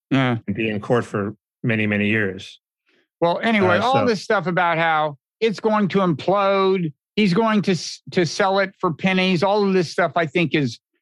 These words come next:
Speaker 1: is wrong. But what does concern me is that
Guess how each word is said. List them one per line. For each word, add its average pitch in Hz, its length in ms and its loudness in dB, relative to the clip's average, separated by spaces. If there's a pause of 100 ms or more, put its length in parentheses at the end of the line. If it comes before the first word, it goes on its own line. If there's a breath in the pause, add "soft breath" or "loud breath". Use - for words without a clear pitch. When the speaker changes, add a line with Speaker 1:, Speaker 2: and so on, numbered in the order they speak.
Speaker 1:
is 143 140 2
wrong. 170 360 2
But 156 160 0
what 170 340 -2
does 185 420 0
concern 185 600 0
me 95 300 -2 (800)
is 165 260 0
that 151 520 0